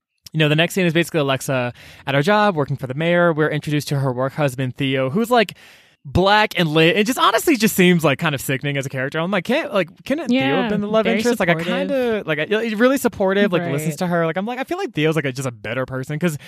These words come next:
Speaker 1: meanwhile, Drew was kind of, like, you know, saying that, like, 'cause, okay, so while Alexa is at work,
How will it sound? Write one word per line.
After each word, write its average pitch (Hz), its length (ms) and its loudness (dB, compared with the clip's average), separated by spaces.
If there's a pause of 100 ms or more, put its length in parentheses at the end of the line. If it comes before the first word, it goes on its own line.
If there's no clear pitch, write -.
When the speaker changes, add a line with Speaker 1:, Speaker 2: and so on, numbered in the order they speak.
(260)
Speaker 1:
meanwhile, 190 640 2
Drew 180 340 2
was 196 140 0
kind 180 160 -4
of, 147 140 -4
like, 127 260 -4
you 139 80 -4
know, 113 220 -6
saying 131 340 -4
that, 123 140 -6
like, 120 240 -10 (320)
'cause, 226 200 4
okay, 196 200 4
so 190 120 2
while 185 320 2
Alexa 180 300 -2
is 151 140 0
at 127 120 -2
work, 123 300 -4